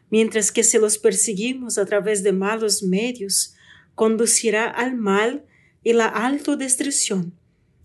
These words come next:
y la pérdida de la felicidad. En este último caso, hermanos, terminaremos destruyendo ciertos bienes en lugar de obtenerlos. Así que hay una relación definida entre la acción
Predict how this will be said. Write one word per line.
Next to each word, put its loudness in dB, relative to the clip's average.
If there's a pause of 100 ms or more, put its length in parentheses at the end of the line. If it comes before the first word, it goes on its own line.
(140)
y 0
la 0
pérdida 2
de -6
la -2
felicidad. 0 (680)
En 4
este 2
último -2
caso, 0
hermanos, -6 (360)
terminaremos 2
destruyendo 0
ciertos -2
bienes 0 (380)
en 2
lugar 2
de 2
obtenerlos. -4 (640)
Así 2
que 2
hay 4
una 2
relación 2
definida -4
entre -2
la 2
acción -2